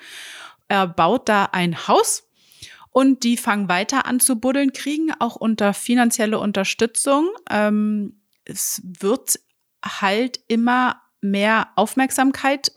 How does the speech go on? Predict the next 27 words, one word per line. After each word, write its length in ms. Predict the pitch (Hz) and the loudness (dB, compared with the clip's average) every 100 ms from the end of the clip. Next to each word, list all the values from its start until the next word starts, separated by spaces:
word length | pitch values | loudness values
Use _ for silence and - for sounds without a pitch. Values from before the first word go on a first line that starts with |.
| - | -4
zu 180 | - 240 | -2 0
dieser 400 | 220 226 233 233 | 0 2 2 4
Insel 380 | 233 240 247 247 | 4 4 2 0
sozusagen 640 | 233 233 233 214 214 226 | 0 -2 -4 0 0 0
gesteuert, 640 | 226 - - 220 254 247 | -4 -4 -2 0 0 -2
dass 160 | 208 202 | -4 -4
immer 260 | 220 226 214 | -4 -2 -2
mehr, 320 | 208 220 233 - - - - - | 0 0 -2 -6 -20 -20 -20 -6
ähm, 280 | 214 214 208 | -4 -2 -2
sich 280 | 202 - | -4 -2
auch 140 | 185 320 | -2 0
fragen, 320 | - 208 220 | 0 0 0
was 160 | 202 - | -2 -2
ist 220 | - 202 | -2 0
da 60 | |
los? 380 | 196 202 226 247 | 2 2 2 0
Und 220 | - 196 | -2 -2
dann 280 | 190 202 208 - | 0 0 -2 -6
Firmen, 560 | - 240 233 247 233 | -4 0 2 2 2
Unternehmen 920 | 202 202 226 196 196 220 233 226 226 226 - - - | -2 -2 0 0 2 2 2 2 0 -4 -14 -16 -2
diese 220 | 220 208 | 0 2
jungen 320 | 208 202 196 | 2 0 0
Männer 460 | 190 185 202 208 - | 0 2 2 2 0
oder 200 | 190 165 | -4 -2
ein 220 | 175 196 | -2 -2
Unternehmen, 560 | 190 214 190 196 208 190 - | -2 -2 -2 -2 -4 -6 -8
ähm, 540 | 190 190 185 185 - | -6 -6 -6 -6 -10